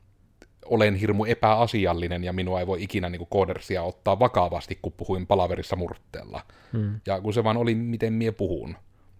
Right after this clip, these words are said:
Speaker 1: Toki niinku silloin jo tein sen, että nettisivut oli kirjoitettu hirmu kirjakielisesti ja muuta,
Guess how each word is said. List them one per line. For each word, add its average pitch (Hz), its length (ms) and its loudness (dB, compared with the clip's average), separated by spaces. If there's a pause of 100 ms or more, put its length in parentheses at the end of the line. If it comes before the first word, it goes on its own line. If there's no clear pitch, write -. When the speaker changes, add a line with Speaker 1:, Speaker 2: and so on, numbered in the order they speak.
(100)
Speaker 1:
Toki 107 260 2
niinku 104 220 0
silloin 127 280 2
jo 95 100 4
tein 98 220 0
sen, 92 180 0
että 95 140 -4
nettisivut 98 600 0
oli 82 160 -10
kirjoitettu 87 420 -8
hirmu 87 220 -6
kirjakielisesti 87 840 -8
ja 87 100 -6
muuta, 90 380 -6